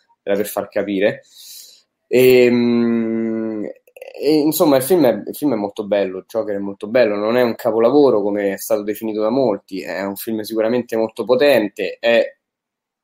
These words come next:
non è un cinecomic, diciamo subito, eh, questa cosa è importantissima, non è un cinecomic, solo perché si chiama Joker,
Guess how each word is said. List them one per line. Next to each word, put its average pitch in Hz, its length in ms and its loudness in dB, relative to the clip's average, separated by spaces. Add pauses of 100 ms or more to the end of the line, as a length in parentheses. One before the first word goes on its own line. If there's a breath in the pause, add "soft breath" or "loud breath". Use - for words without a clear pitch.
(140)
non 123 180 0
è 135 40 2
un 123 80 0
cinecomic, 113 960 -2
diciamo 104 360 -6
subito, 101 600 -2
eh, 101 40 -10
questa 101 280 -6
cosa 101 260 -2
è 90 40 -2
importantissima, 98 680 -8
non 107 160 -2
è 107 60 4
un 92 100 -2
cinecomic, 98 640 -4
solo 113 200 0
perché 107 200 -2
si 107 100 -6
chiama 101 240 0
Joker, 104 600 0